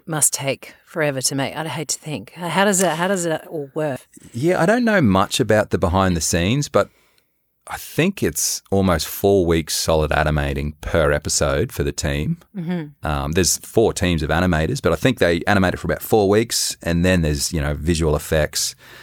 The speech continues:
Speaker 2: But it's, before that, it's gone through animatics and, and editing to get it to the point where it's all well timed. Uh, and then Joff's working on the music. I don't know how long he takes, but then I get five days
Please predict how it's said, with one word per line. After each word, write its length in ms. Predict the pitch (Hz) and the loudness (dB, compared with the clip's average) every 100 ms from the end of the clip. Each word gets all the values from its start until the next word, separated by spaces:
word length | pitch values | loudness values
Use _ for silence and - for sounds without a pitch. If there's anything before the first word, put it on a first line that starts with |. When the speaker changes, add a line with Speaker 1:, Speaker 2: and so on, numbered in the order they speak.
| - _ - | -20 _ -2
Speaker 2:
But 100 | 78 | 0
it's, 240 | 76 - | 0 -4
before 480 | - - - 82 92 | -4 -4 0 2 4
that, 160 | 78 71 | 2 -2
it's 240 | - - | -4 -4
gone 220 | - 73 | 0 0
through 180 | - 73 - | 0 -2 0
animatics 640 | 76 73 76 71 - - | 0 2 2 2 -2 -2
and, 360 | 71 69 67 - | -2 -2 -4 -4
and 160 | 76 69 | -4 0
editing 380 | 80 78 73 69 | 0 2 0 -4
to 80 | |
get 200 | 73 80 | -2 0
it 80 | 76 | 0
to 100 | - | -2
the 80 | 73 | -4
point 260 | - - 73 | -2 -2 -2
where 100 | 71 | -2
it's 140 | - | 0
all 140 | 73 71 | 0 2
well 160 | 80 | 0
timed. 560 | 73 87 90 85 85 - _ - - - - _ | 2 2 4 4 0 -4 _ -20 -20 -20 -20 _
Uh, 300 | - 85 85 82 | -2 2 4 4
and 100 | 90 | 4
then 120 | 82 | 2
Joff's 340 | 90 98 - | 4 2 2
working 340 | 101 95 92 92 | 2 2 2 2
on 80 | 85 | 2
the 40 | |
music. 360 | 87 90 95 - - - | 2 2 0 -6 -18 -8
I 40 | 82 | -4
don't 100 | 71 | -4
know 60 | |
how 220 | 69 87 | -2 0
long 200 | 85 87 | 2 2
he 120 | 80 98 | 2 0
takes, 380 | - - - | 0 -2 -4
but 160 | - 87 | -6 -2
then 160 | 90 85 | 2 2
I 140 | 95 | 2
get 280 | 92 90 - | 4 0 0
five 1120 | - - - - - - - - 95 85 73 | -4 -4 -4 -6 -6 -10 -10 -2 2 2 0
days 720 | 82 78 76 69 - - - | 2 2 2 0 -4 -4 -6